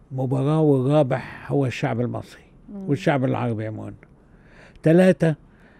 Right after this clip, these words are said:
Speaker 1: أنا عملت حاجة يعني شديدة الجرأة،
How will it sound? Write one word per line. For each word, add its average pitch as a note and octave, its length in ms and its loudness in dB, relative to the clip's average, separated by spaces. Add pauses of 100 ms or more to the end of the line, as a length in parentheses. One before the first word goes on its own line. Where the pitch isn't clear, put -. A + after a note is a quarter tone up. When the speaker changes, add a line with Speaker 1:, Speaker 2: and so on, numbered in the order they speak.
(320)
Speaker 1:
أنا D3 160 2
عملت D#3+ 280 2
حاجة D3 400 -2 (1200)
يعني B2 640 -10
شديدة C#3+ 880 2
الجرأة، C3 640 2